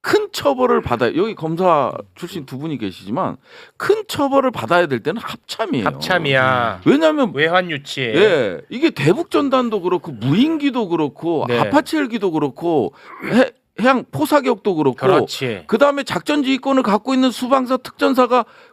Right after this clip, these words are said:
Speaker 1: 국회, 그냥 선관위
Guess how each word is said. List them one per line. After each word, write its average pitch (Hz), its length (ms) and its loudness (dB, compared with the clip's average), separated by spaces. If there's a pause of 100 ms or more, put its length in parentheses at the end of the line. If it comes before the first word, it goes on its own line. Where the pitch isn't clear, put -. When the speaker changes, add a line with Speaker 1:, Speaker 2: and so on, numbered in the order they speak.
Speaker 1:
국회, 190 500 0 (880)
그냥 247 180 0
선관위 233 600 0